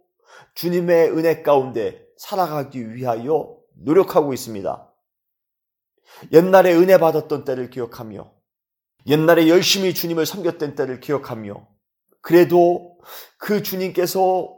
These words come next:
오늘 이 아침에 우리에게 그분의 인자하심을, 이 밤에 주님의 찬송의 거리를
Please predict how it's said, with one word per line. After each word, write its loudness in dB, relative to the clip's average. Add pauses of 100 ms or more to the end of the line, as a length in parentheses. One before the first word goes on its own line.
(140)
오늘 4
이 2
아침에 2
우리에게 -4
그분의 -6
인자하심을, -2 (420)
이 -2
밤에 -2
주님의 -6
찬송의 -4
거리를 -4